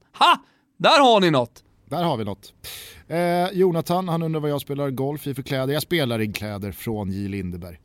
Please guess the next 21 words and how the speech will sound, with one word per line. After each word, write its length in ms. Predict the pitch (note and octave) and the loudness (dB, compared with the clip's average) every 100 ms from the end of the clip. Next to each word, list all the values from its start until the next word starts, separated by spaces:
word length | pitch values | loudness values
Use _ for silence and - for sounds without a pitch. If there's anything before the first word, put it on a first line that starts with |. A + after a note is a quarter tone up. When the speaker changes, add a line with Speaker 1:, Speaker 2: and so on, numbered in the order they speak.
| _ | _
Speaker 2:
Det 80 | - | -6
Speaker 1:
Mm. 80 | B2+ | 0
Speaker 2:
finns 240 | F3 G3 A3+ | 2 2 0
inget 180 | F#3 | -2
märke 280 | D3+ B2+ A2+ | 0 -2 -2
som 160 | A2+ B2+ | -4 -2
gör 120 | C#3+ | -2
snyggare 300 | F3 D3+ G#2+ | -4 -2 -2
golfkläder. 520 | G2+ F#2+ - F2+ F2 - | -2 -6 -8 -12 -14 -4
Speaker 1:
Är, 380 | F3+ G#3 B3 G#3+ | 0 2 0 -2
det 220 | F#3 A3 | -2 2
jag 200 | G#3+ B3 | 2 2
funderar 280 | C#4+ B3 G3 | 2 2 2
på 140 | F3+ | 2
är, 100 | D#3 - | 0 2
är 300 | F3 G#3 C4+ | 4 4 2
du 160 | A#3 | -2
sponsrad 680 | G#3+ - F#3 F3 - C4+ A#3 | -4 -2 0 0 0 2 2
av 300 | C3+ A2 A2+ | 2 -2 -4
J 140 | B2+ B2 | -6 -6
Lindeberg? 400 | A#2 G#2+ A2+ | -6 -8 -12